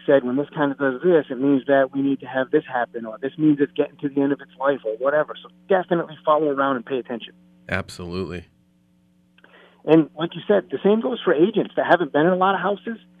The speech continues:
Speaker 1: Um, agents like yourself who've been doing this for several years now, um, look, you've been in thousands and thousands of houses, so you've seen a lot of this before. But a new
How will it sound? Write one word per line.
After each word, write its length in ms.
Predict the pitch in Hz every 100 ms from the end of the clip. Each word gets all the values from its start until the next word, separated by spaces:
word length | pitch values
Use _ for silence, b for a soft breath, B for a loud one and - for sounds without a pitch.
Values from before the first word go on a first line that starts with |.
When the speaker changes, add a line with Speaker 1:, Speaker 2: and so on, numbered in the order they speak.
| b b -
Speaker 1:
Um, 320 | 151 131 123 _ _
agents 320 | 156 165 180 175
like 160 | 160
yourself 320 | 135 160 165 -
who've 120 | 143 _ _
been 140 | 156 135
doing 240 | 160 160
this 120 | 165 -
for 140 | 147 120
several 220 | 170 160 143
years 140 | 160 160
now, 240 | 165 170 160 b b b
um, 320 | 135 127 123 - _ _ -
look, 100 | 135
you've 120 | 139
been 180 | - 156
in 200 | 143 123 - _ _ -
thousands 360 | 139 160 151
and 100 | 139
thousands 300 | 131 139 135
of 40 | 139
houses, 300 | 147 131 117
so 60 | 123
you've 120 | 110
seen 140 | 156 160
a 60 |
lot 160 | 127 120
of 80 | 123
this 100 | 117
before. 380 | - - 147 131
But 80 | 120
a 60 |
new 240 | 127 175